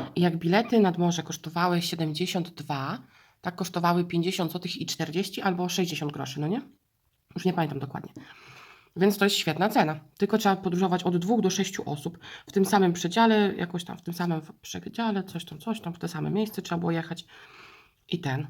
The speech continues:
No i super. I kurczę, to zobaczcie, to jest dwie dyszki na, e,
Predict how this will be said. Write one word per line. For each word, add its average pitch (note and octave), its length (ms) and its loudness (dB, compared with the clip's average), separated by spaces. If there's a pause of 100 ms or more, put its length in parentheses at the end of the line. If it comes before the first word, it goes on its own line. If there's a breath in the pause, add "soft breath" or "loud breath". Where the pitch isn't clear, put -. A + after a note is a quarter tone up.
No F#3+ 80 6
i C#4 60 4
super. D#3+ 460 -2 (140)
I F3+ 60 -4
kurczę, G#3+ 300 4
to F#3 80 0
zobaczcie, F#3+ 300 -2
to F3 80 0
jest E3+ 120 -2
dwie F3 220 2
dyszki F3+ 360 -2
na, D#3 260 2 (680 loud breath)
e, D#3+ 340 0